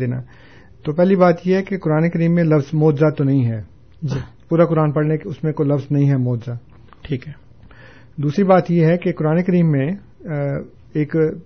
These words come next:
Speaker 1: بات ہے جو آپ کو بنیاد بنانی چاہیے ہر مسلمان کو جو قرآن کو سمجھنا چاہتا ہے، اس کو بنیاد بنانی چاہیے، اور وہ یہ ہے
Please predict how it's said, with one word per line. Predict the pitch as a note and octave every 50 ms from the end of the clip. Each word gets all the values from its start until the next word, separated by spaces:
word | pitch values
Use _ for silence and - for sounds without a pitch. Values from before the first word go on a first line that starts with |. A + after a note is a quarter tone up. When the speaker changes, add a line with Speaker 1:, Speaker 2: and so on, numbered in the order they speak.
| - - - - - - -
Speaker 1:
بات | F#3+ D3+ C#3 C3+ C3+ C3 C#3+ D#3+ D#3 -
ہے | D3 D3 D#3+
جو | D#3+ E3 D#3 D#3+ -
آپ | C#3+ C#3+ C#3 C#3+ C#3 - -
کو | - D3+ D3
بنیاد | C#3 B2+ C#3+ C#3 C#3 C#3 C#3+ C3+ C3+
بنانی | C#3 C3+ C3 B2+ B2+
چاہیے | B2 B2+ B2+ A#2+ A#2+ A#2+ A#2+
ہر | A2+ C#3+ F3
مسلمان | D#3+ F3 F3 C#3+ - D3 C3+ C3 C3 C3 B2+ B2
کو | B2 C3
جو | B2+ B2+ C3
قرآن | B2 C3 C3+ C3+ C3+ C#3
کو | - D3
سمجھنا | A2+ D#3 D3+ D3 C#3+ C#3+ B2+
چاہتا | C3 B2+ B2 - B2 A#2+
ہے، | A#2+ B2 - - - - - - - - - - - - - - - -
اس | C#3+ -
کو | E3+ D#3
بنیاد | C#3+ D3 D3 C#3+ D3 D3
بنانی | D3 D3+ C#3+ C#3+ C#3 C3+
چاہیے، | B2 C3 C#3 B2 B2+ C3 C3+
اور | C#3 C#3
وہ | C3+ C3+ C3+
یہ | C3 D3+ F3+
ہے | F3 D3+ B2+ A#2